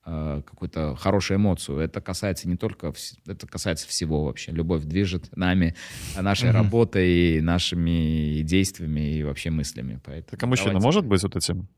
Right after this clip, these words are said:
Speaker 2: Да нет, конечно.
Speaker 3: Ну, типа быть, привлеч-, п-, привлекать внимание, вызывать положительные
Speaker 1: Ну.
Speaker 3: эмоции,
Speaker 2: Не, ну, если он
Speaker 3: улыбаться семье.
Speaker 2: сам, сам пилот.
Speaker 1: Ну, мне
Speaker 3: Да.
Speaker 1: кажется, кто-то может и рискнуть, попробовать таким образом сделать, но я не
Speaker 2: Он,
Speaker 1: знаю.
Speaker 2: он
Speaker 1: Я,
Speaker 2: просто напрашивается.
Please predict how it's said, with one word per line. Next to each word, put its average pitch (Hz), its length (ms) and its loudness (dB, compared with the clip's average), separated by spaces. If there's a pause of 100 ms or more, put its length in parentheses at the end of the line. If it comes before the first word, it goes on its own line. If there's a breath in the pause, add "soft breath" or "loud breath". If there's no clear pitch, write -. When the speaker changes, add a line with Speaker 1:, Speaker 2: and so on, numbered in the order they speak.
(140)
Speaker 2:
Да 117 120 4
нет, 131 220 6
конечно. 82 460 0 (140)
Speaker 3:
Ну, 117 140 2
типа 92 240 2
быть, 85 420 0
привлеч-, 101 380 6
п-, - 160 -10
привлекать 107 480 4
внимание, 190 400 6
вызывать 104 400 6
положительные 107 680 6
Speaker 1:
Ну. 120 120 4
Speaker 3:
эмоции, 117 520 8
Speaker 2:
Не, 196 160 4
ну, 151 200 8
если 147 240 8
он 151 60 8
Speaker 3:
улыбаться 143 220 6
семье. 160 380 8 (160)
Speaker 2:
сам, 156 300 6
сам 151 240 4
пилот. 156 240 6
Speaker 1:
Ну, 151 120 4
мне 175 120 6
Speaker 3:
Да. - 80 4
Speaker 1:
кажется, 160 360 4
кто-то 147 280 2
может 151 300 2
и 123 60 8
рискнуть, 151 460 2
попробовать 110 560 2
таким 92 300 2
образом 92 340 2
сделать, 101 380 4
но 104 80 2
я 117 120 8
не 117 120 6
Speaker 2:
Он, 135 80 6
Speaker 1:
знаю. 98 340 4
Speaker 2:
он 110 60 8
Speaker 1:
Я, 120 60 8
Speaker 2:
просто 170 200 6
напрашивается. 143 480 4